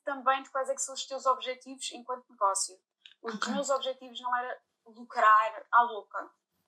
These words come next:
Speaker 1: O meu objetivo era realmente fazer uma coisa que eu queria fazer e que tinha paixão por fazer.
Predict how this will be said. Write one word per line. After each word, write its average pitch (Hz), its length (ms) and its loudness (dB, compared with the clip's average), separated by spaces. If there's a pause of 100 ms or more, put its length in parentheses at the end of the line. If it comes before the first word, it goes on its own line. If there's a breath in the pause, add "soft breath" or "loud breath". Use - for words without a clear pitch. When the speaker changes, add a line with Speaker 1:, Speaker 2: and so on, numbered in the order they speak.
(500)
Speaker 1:
O 226 160 -6
meu 269 220 8
objetivo 277 800 0
era 262 220 0
realmente 262 560 2 (160)
fazer 277 240 -6
uma 285 120 -8
coisa 285 220 -14
que - 160 -14
eu 294 80 -8 (120)
queria 320 240 0
fazer 277 420 -4
e 285 80 -14
que - 300 -20
tinha 302 240 0
paixão 320 460 4
por - 80 -12
fazer. 370 400 -14